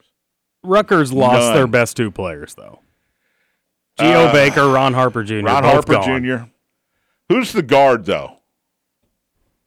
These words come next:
Speaker 1: I don't know. Don't
Speaker 2: Uh,
Speaker 1: care.
Speaker 2: I'll look it up at the break.
Speaker 1: <laughs>
Speaker 2: Because I turned over and watched a little of that game, and that dude, he, he bothers me the way he plays,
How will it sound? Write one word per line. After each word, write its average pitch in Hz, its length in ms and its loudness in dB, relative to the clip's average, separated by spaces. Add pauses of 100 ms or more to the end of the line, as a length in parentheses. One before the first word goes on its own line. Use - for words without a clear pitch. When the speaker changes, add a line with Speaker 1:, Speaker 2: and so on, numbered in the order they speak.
(200)
Speaker 1:
I 98 120 -10
don't 90 100 -10
know. 85 200 -12 (140)
Don't 98 140 -6
Speaker 2:
Uh, 104 180 0
Speaker 1:
care. 92 300 -6
Speaker 2:
I'll 147 160 2
look 143 160 -2
it 117 100 0
up 107 160 -2
at 92 100 -10
the 87 60 -14
break. 80 300 -10
Speaker 1:
<laughs> - 100 -10 (520)
Speaker 2:
Because 151 280 -2
I 156 80 2
turned 190 300 0
over 175 160 4
and 147 100 0
watched 143 240 0
a 147 60 -4
little 147 160 2
of 127 80 4
that 117 80 -4
game, 123 320 -2
and 123 100 2
that 135 160 0
dude, 131 480 -2
he, 123 400 -4 (140)
he 123 100 -8
bothers 160 640 -2
me 135 120 -6
the 117 100 -4
way 120 220 0
he 107 40 -4
plays, 95 640 -4